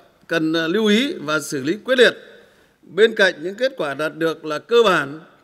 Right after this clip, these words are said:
nước ta còn những hạn chế bất cập và tiếp tục gặp nhiều khó khăn, thách thức. Ổn định kinh tế vĩ mô còn tiềm ẩn rủi ro, hoạt động sản xuất kinh doanh còn gặp nhiều khó khăn,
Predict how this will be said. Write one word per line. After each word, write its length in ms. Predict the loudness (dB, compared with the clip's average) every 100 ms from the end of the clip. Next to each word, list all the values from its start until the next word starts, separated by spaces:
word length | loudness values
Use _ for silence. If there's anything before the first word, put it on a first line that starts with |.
| -14
nước 260 | -8 -4 0
ta 200 | 2 0
còn 280 | -2 -6
những 160 | -6 -4
hạn 220 | -6 -6
chế 220 | -6 -6
bất 240 | -4 -8 0
cập 340 | -2 -2 -12 -12
và 140 | -12
tiếp 220 | -8 -8 -6
tục 220 | -4 -4 -6
gặp 160 | -8 -6
nhiều 280 | -2 -2 -4
khó 120 | -6 0
khăn, 260 | 0 0 -4 -18 _ -8
thách 120 | 0
thức. 160 | 2 0 -4 -20 -20 _ _ -20 -20 -20 -20 _ _
Ổn 180 | 0 4
định 160 | 4 4
kinh 160 | -2
tế 140 | 4 4
vĩ 140 | 2
mô 280 | 0 2 2
còn 200 | 0 -4 -4
tiềm 160 | -2
ẩn 220 | -2 -4
rủi 160 | -6 -4
ro, 340 | 0 2 0 -4 -16 _ _ -8
hoạt 220 | -4 -2
động 240 | 0 -2
sản 220 | -4 -4 0
xuất 220 | -2 -2
kinh 180 | -4 2
doanh 280 | 4 2
còn 160 | -2 -4
gặp 140 | -6 -4
nhiều 300 | -2 -2 -2
khó 100 | -6
khăn, 340 | 0 2 2